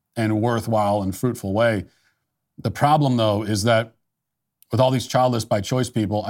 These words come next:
I, I have yet to, to hear any of them say that they're trying to do anything like that. I've yet to hear them say, any of them say that, "Well, you know, all this extra time, I'm doing this, this, I, I've dedicated my life to this really interesting, fascinating,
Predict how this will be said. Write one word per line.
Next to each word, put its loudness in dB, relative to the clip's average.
I, 2
I 4
have 0
yet -2
to, -2
to -6
hear -2
any 2
of 0
them 0
say -2
that 0
they're 0
trying 0
to 0
do 0
anything 2
like 2
that. -2
I've 2
yet 2
to 0
hear 2
them 0
say, -2
any 2
of 0
them -6
say 2
that, -2
"Well, 2
you 2
know, 2
all 4
this -4
extra -2
time, 0
I'm 4
doing 2
this, 0
this, 0
I, 2
I've 0
dedicated 0
my 2
life 0
to -4
this -2
really 2
interesting, -2
fascinating, -2